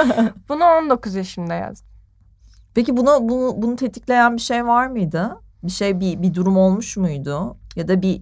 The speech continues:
Speaker 2: olayın peşi
Speaker 1: Hı hı.
Speaker 2: sıra mı yazdın?
Speaker 1: Ee, şöyle düşündüm.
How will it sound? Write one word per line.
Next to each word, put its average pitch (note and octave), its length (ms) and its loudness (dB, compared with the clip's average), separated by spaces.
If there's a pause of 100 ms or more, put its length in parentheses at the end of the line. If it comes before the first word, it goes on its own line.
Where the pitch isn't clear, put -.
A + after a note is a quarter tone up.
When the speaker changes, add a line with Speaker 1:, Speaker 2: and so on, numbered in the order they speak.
(140)
Speaker 2:
olayın F#3 400 2 (200)
peşi F#3+ 140 -2
Speaker 1:
Hı G3+ 40 -2
hı. G3+ 40 -2
Speaker 2:
sıra F3+ 240 0
mı C#3 280 -4
yazdın? D3 500 -8
Speaker 1:
Ee, G3 500 -6 (600)
şöyle D#4+ 460 -4
düşündüm. G3 580 -8